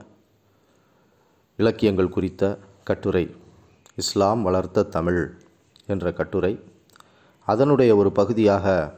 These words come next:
அமைந்திருக்கக்கூடிய இஸ்லாமிய பெண்பார் புலவர்கள்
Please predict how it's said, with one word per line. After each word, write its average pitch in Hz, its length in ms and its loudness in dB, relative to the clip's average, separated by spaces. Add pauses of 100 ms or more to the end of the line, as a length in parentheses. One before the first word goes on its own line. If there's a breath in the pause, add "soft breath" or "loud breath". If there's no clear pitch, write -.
(920 soft breath)
அமைந்திருக்கக்கூடிய 95 840 -4 (580)
இஸ்லாமிய 113 600 2
பெண்பார் 107 560 2
புலவர்கள் 85 560 0